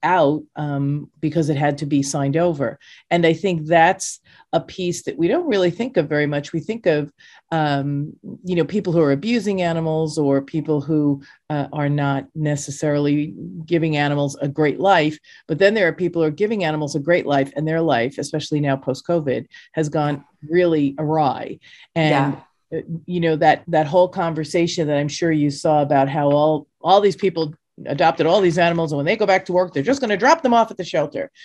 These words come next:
Speaker 1: And my mantra was, "Well, let's see what the shelter can do to help them either keep the animal,
Speaker 2: Yeah.
Speaker 1: um, by doing some sort of daily foster, a daily,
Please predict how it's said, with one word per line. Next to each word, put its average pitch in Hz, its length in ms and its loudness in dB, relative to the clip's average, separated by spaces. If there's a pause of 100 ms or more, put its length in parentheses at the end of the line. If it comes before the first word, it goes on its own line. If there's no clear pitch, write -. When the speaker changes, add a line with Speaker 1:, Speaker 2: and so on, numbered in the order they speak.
(180)
Speaker 1:
And 165 160 2
my 190 160 6
mantra 180 380 0
was, 170 240 0
"Well, 165 120 -2
let's 156 240 -2
see 185 140 -4
what 170 140 -4
the 170 80 -4
shelter 160 280 -2
can 170 160 -4
do 165 160 0
to 170 60 0
help 170 320 -2
them 165 240 0 (400)
either 170 240 2
keep 302 320 0
the 165 140 0
animal, 127 480 -4 (240)
Speaker 2:
Yeah. 160 280 2
Speaker 1:
um, 156 120 -6 (340)
by 156 320 6
doing 175 400 2
some 170 240 -4
sort 170 280 0
of 156 160 -2
daily 160 340 4
foster, 160 580 0
a 165 80 2
daily, 156 500 0